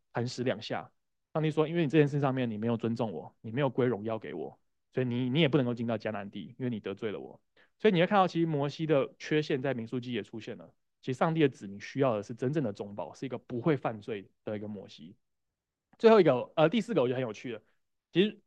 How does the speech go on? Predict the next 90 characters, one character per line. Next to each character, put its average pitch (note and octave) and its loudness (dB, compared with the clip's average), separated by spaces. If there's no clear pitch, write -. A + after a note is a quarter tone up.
民 F#3 4
数 A#3+ 4
记 A#3 2
里 D#3 2
面 E3 2
有 A2 2
拿 C3+ -4
细 D#3 -2
尔 F#2 -2
人 E2+ -12
的 G#2+ -14
这 C3+ -10
个 A#2 -6
概 A2+ -8
念。 G2+ -14
OK， A#2 -8
拿 D3+ 2
细 A3 0
尔 D3+ 4
人 B2 -2
是 E3+ -4
什 C#3 -6
么 G#2 -12
呢？ G2 -14
拿 F#3 4
细 C4+ 6
尔 A3 12
人 D#3+ 10
就 F3+ 4
是 G3+ 2
如 F3 6
果 A3+ 8
你 D3 4
向 - -4
上 E3+ 0
帝 F3 6
许 - -4
愿， A#2+ 4
然 C3 0
后 D3 4
你 B2+ -2
这 A3+ 10
一 G3+ 12
段 G3+ 10
时 E3+ -2
间 D#3 4
你 D#3+ 0
想 B2 -2
要 A#2 -2
为， C#3 2
在 F3+ -2
一 F#3 0
段 A3+ 8
时 G3 0
间 D3+ -2
内 D#3 -2
你 D3 -8
想 C3 -6
要 C#3+ -8
特 G3+ 4
别 D#3+ 6
的 E3 8
为 F#3+ 6
上 F3+ 0
帝 D3+ 2
而 A#2 4
活， G#2 -4
那 E3+ 4
你 C3+ -2
就 E3 6
可 F3 0
以 B2+ 4
说 C#3 -4
你 C3 -4
要 A2+ -4
当 B2+ -2
拿 G#2+ -6
细 B2 -4
尔 C#2 -6
人。 - -14
但 E3+ 4
你 D#3 2
有 D3 2
三 F#3 6
件 G3 8
事 F3+ 4
情 A2+ -6
呃， A#2+ 2
你 A#2 -2
要 B2 4